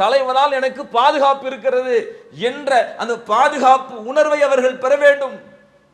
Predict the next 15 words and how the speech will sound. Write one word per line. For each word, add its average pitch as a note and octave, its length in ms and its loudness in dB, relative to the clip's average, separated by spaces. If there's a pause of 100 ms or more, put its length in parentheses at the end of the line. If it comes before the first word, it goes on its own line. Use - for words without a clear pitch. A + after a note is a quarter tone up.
(840)
என்று A3 200 -2
அல்லாஹ்வுடைய A#3+ 520 6 (420)
தூதர் C#4 280 0
அவர்கள் A#3 340 -2
சொன்னார்களே, G#3+ 560 0 (380)
சொன்னார்கள், A3 560 -2 (260)
சொன்னபடி B3 400 -4 (140)
செய்தார்களே, A3+ 560 2 (320)
அந்த B3 200 -6 (120)
வரலாற்றை B3+ 500 2 (100)
அந்த A3 120 -10 (100)
இளைஞர்களுக்கு A3+ 640 -4
கொடுத்திருந்தால், F3+ 680 -8 (1700)
நபிகள் A#3+ 360 -2
நாயகம் A#3 380 2